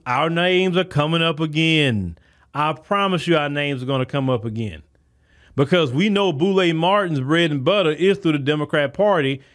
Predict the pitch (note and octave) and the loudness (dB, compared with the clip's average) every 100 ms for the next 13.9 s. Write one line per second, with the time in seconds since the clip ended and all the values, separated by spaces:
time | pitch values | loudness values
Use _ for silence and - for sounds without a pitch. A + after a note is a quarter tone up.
0 | _ C#3+ C#3 G3+ F#3+ E3+ D#3 E3 E3 G3 | _ -2 2 2 0 -2 0 0 2 2
1 | B3+ D3 C3+ F2 - F#2 _ _ C#3+ C3+ | 0 0 -2 -2 -10 -20 _ _ -4 0
2 | D#3 E3 D3+ - F3+ E3+ C#3+ B2+ A#2 G#3+ | 0 2 0 0 0 0 0 0 0 0
3 | E3+ - D#3 E3 C#3 D3+ C#4+ - D3+ - | -2 -4 -2 -2 2 2 0 -2 -4 -2
4 | C#3+ C#3+ C3 C#3 D3+ D#3+ C#3 B2+ C3 B2+ | -2 0 -2 -2 0 0 -2 -2 -2 -2
5 | G2+ E3+ G3+ A2 F2 - _ _ _ _ | -2 0 0 -4 -10 -16 _ _ _ _
6 | _ - D3+ D3 G3+ F3 D3 F#3 D3+ A#2 | _ -4 0 2 2 0 0 2 2 2
7 | A3 G3 E3 D3+ B2 C#3 A2+ C3 B2 F#3 | 0 2 0 -2 -4 -6 -4 -6 -2 2
8 | F3+ F3 D#3+ D#3 D3 C3 G3+ G3+ C#3+ F2 | 4 4 2 2 0 0 2 2 2 -2
9 | - - - B2+ C3+ D#3+ D3+ C#3+ C3 E3+ | -10 -20 -6 -4 -2 -2 0 -2 -2 -2
10 | F3 F3+ F3 _ _ _ _ _ _ _ | -2 -4 -10 _ _ _ _ _ _ _
11 | _ _ _ _ _ _ _ _ _ C#3+ | _ _ _ _ _ _ _ _ _ 0
12 | G#3 G#3+ F3+ - _ _ _ _ _ F3 | 2 4 0 -4 _ _ _ _ _ -2
13 | D#3+ B3 C#4+ - G3+ G3 D#3 - | 2 2 2 0 0 0 -2 -12